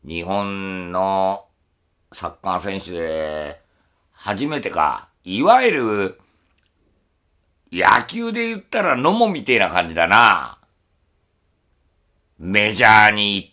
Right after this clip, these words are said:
た。あ、奥寺か。どっちだ？どっちが早いのか。奥寺、鎌本、どっちだよ。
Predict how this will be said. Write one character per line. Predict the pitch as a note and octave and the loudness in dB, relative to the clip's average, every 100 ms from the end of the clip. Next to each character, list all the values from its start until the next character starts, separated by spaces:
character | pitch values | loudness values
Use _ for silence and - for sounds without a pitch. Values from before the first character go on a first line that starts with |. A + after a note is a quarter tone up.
| - | 2
た。 | F#2+ F2+ F2 - - | 4 4 2 -4 4
あ、 | F#2+ G2 | 6 8
奥 | B2 - C#4 | 4 2 -4
寺 | F4 C#4+ C3+ | -2 0 0
か。 | - F#2 D#2+ C2 - - | 2 4 6 4 -4 -16
ど | - G2 A#3 | -4 2 2
っ | E3 | 2
ち | - C#3 | -8 -4
だ？ | C#2+ A#1 G1+ - | -4 -4 -6 -12
ど | E2+ G3 C#3+ | -4 -2 -2
っ | |
ち | - | -4
が | A3 | -2
早 | - F#2+ F#2 | 0 2 0
い | |
の | E2+ | -2
か。 | C#2+ C2 A#1 | -6 -6 -4
奥 | D#2 - E3 E3+ | -8 -8 -8 -6
寺、 | C3 F2 D2 B1 - _ _ _ _ _ - - - - - _ - | -4 -2 -4 -6 -14 _ _ _ _ _ -16 -12 -12 -14 -16 _ -12
鎌 | - G#2 G#2+ | -6 2 2
本、 | G2+ E2+ E2+ D2+ | 2 -8 -12 -8
ど | F3+ | -8
っ | |
ち | - | -8
だ | F#2+ C#2 | -8 -8
よ。 | G#1+ - | -10 -16